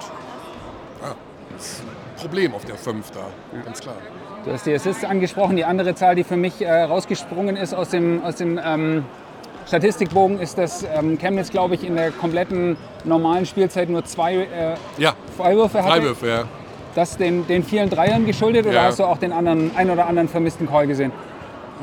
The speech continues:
Speaker 1: Nee, also ich hätte Lust, äh, mit den Schiris zu schimpfen, weil, äh,
Speaker 2: <laughs>
Speaker 1: ich, äh, viel Kontakt mit Benny Barth habe und wir uns immer auch dann austauschen, was so, ne, richtig und falsch war. Äh, in dem Fall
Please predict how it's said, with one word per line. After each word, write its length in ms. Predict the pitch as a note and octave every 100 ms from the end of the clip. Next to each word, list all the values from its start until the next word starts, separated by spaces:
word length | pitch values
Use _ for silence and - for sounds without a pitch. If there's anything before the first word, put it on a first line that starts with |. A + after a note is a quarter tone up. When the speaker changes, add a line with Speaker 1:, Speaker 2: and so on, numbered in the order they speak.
| C3 C#3 C#3 C#3+
Speaker 1:
Nee, 360 | D3 D#3+ E3+
also 400 | C#3 C3+ C3+ C#3
ich 380 | C#3+ A#2+ - -
hätte 240 | D3 - C3+
Lust, 420 | D3+ F3 - -
äh, 60 | D3+ D3+ D3+ D3+ D3+ D3 C3+ -
mit 80 |
den 100 | D3+
Schiris 320 | C#3 F3 E3+ -
zu 80 |
schimpfen, 380 | D#3 E3+ F3 E3
weil, 260 | C#3+ C#3 C3+
äh, 40 | C3 C3 B2+ -
Speaker 2:
<laughs> 720 | D3 - - - - - -
Speaker 1:
ich, 220 | C3+ -
äh, 40 | C#3+ B2+ -
viel 100 | D#3+
Kontakt 400 | D#3 D3 D3+ -
mit 140 | C#3+ C3+
Benny 180 | D3 C#3
Barth 300 | C#3 D3 D3
habe 260 | D3+ D3+
und 220 | D3+ C3+
wir 40 | C#3
uns 140 | C3
immer 220 | - C#3+ C#3
auch 160 | C3
dann 180 | C#3 C3
austauschen, 560 | C#3+ D3+ D3 D3 C#3+ C#3
was 200 | C#3 -
so, 80 |
ne, 360 | C#3+ C#3 C3+ C#3+
richtig 280 | D3 - C3
und 100 | B2+
falsch 320 | C3+ D3+ -
war. 220 | D3+ D3+ - - - - - - -
Äh, 520 | B2+ B2+ B2+ B2+ C#3
in 120 | C3+
dem 200 | B2+ C#3+
Fall 420 | D3+ D3 C#3+ C#3